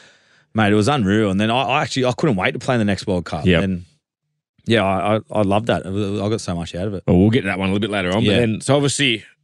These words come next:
Speaker 2: so he's got knocked out by Tonga. That was,
Speaker 1: Tonga.
Speaker 2: that was tough, man.
Speaker 1: But it was tough. Yeah, we lost by, ended up losing by two points. So,
Speaker 2: So you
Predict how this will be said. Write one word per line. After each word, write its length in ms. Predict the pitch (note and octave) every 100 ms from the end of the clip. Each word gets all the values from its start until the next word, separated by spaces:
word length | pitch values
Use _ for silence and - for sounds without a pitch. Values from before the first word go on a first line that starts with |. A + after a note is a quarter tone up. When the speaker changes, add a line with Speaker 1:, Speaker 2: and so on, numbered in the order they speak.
| _ _
Speaker 2:
so 120 | C3
he's 140 | B2+
got 140 | G#2+ F#3
knocked 200 | F#3 -
out 140 | G#2+
by 200 | F#2+ G#2 - _ _
Tonga. 360 | - A#2+ F2+ D2+
That 140 | -
was, 60 | B2+
Speaker 1:
Tonga. 240 | C3 A2 F2 -
Speaker 2:
that 200 | A2+ F#2
was 140 | E2+ -
tough, 260 | - -
man. 80 | D3+
Speaker 1:
But 160 | C3 B2
it 40 |
was 140 | A#2
tough. 340 | - A2 D2 -
Yeah, 140 | G2
we 100 | F2+
lost 220 | A2 G#2+
by, 80 | A#2 G#2+
ended 100 | A2+
up 120 | G#2
losing 200 | G2+ G2
by 100 | F2
two 200 | - F#2
points. 380 | - F#2 E2+ -
So, 180 | F#2
Speaker 2:
So 160 | F2+ G#2
you 240 | G2 F#2+